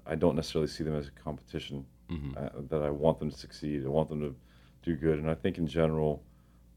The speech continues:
Speaker 1: um, as guides, if we can understand that we are all the same and we're doing it because we love it, we're doing it because we love the water, we love the
Speaker 2: Mm-hmm.
Speaker 1: fish, we're the same. And, um, you're not gonna find that same kind of passion outside of the industry. And so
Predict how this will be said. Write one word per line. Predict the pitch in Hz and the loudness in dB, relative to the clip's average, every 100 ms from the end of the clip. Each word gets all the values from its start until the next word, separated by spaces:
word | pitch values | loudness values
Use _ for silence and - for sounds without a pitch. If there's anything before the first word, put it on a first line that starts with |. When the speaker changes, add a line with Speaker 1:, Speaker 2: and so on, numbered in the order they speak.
| - | -2
Speaker 1:
um, | 78 76 - | 0 0 0
as | 82 | -2
guides, | 78 85 80 78 | 6 10 12 10
if | 76 - | 4 -6
we | 85 | -4
can | 82 | 0
understand | 76 - 78 76 | -2 0 0 0
that | 73 | 0
we | 78 80 | 0 4
are | 78 69 69 69 69 - - - | 6 6 4 0 -4 -16 -12 0
all | 87 92 | 2 2
the | 67 | 0
same | 82 80 62 - - - - - | -2 -4 -4 -14 -20 -20 -20 -14
and | 67 | -4
we're | 90 | -2
doing | 78 82 90 | 0 2 4
it | 82 69 | 4 0
because | 71 80 69 | -6 -8 -8
we | 71 | -8
love | 62 65 69 | -4 0 0
it, | 67 - - - - | -2 -6 -14 -20 -10
we're | 78 | -6
doing | 73 80 82 | -2 2 2
it | 76 | 0
because | 76 67 | -4 -6
we | |
love | 69 71 78 | -4 2 2
the | 69 | 2
water, | 73 71 71 | 0 0 0
we | 71 | 0
love | 78 65 | -2 -2
the | - | -4
Speaker 2:
Mm-hmm. | 82 | 0
Speaker 1:
fish, | 73 73 - - - - - - | 2 0 -4 -18 -20 -20 -20 -2
we're | 120 | 0
the | |
same. | 104 85 71 - - - - - - - - | 0 0 -2 -4 -16 -20 -20 -20 -20 -14 -2
And, | 78 78 78 | 2 4 6
um, | 76 73 69 71 - - - | 6 6 2 -8 -14 -20 -4
you're | 82 | 2
not | 95 | 4
gonna | 101 87 | 4 2
find | - 85 | 6 6
that | 80 | 6
same | - 78 | 2 -2
kind | 80 73 | 2 0
of | |
passion | - 76 - - | 4 4 4 -8
outside | - - 73 76 | -12 -6 -2 0
of | 76 | 0
the | |
industry. | 73 65 - - - | -4 -6 -10 -12 -8
And | 80 | -8
so | - 82 80 | 2 6 6